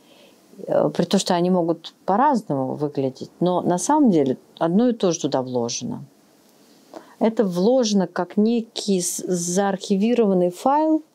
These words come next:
и даже если там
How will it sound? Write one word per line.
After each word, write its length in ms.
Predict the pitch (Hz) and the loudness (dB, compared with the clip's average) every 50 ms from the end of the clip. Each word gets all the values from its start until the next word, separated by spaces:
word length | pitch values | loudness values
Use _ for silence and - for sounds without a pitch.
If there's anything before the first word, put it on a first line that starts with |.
| _ _ _ _ _ _ _ _ _ _ _ _ _ _ _ _ _ _ _ _ _ _ _ _ _ _ _ _ _ _ _ - | _ _ _ _ _ _ _ _ _ _ _ _ _ _ _ _ _ _ _ _ _ _ _ _ _ _ _ _ _ _ _ 0
и 380 | 202 202 202 196 190 165 - - - _ _ _ _ _ _ _ _ _ _ _ _ _ _ _ _ _ _ _ _ _ _ _ _ - - - - - - | 2 4 6 6 4 2 0 -2 -10 _ _ _ _ _ _ _ _ _ _ _ _ _ _ _ _ _ _ _ _ _ _ _ _ -20 -20 -20 -20 -8 -4
даже 440 | - 175 165 240 247 226 208 196 196 | 0 2 2 4 4 2 2 0 0
если 420 | 185 185 202 202 185 180 - 175 | 0 2 2 2 2 0 -2 -4
там 420 | 165 165 - 170 160 156 147 - | -2 0 0 0 0 0 -2 -4